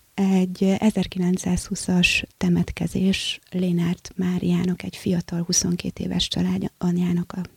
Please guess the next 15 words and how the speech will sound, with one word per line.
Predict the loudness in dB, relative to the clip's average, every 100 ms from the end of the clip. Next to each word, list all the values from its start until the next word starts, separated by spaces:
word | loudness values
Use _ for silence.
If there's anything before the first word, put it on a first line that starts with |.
| -4
temetését | 0 0 0 -2 -2 -2 -2 -2
lehet | -4 -4
látni | -6 -6 -6 -6
ezen | -6 -6
a | -6
fotográfián. | -6 -6 -6 -4 -6 -4 -4 -2 -2 -4 -10 -20 -6
Itt | -4 -4 0
még | 2 2
az | 0 0
udvaron | 0 2 2 2
temették | 2 0 0 -2 -6 -4
el | -4
a |
fiatal | -4 -2 -2 -2 0 2 2 -2
anyukát, | 0 2 2 2 2 2 2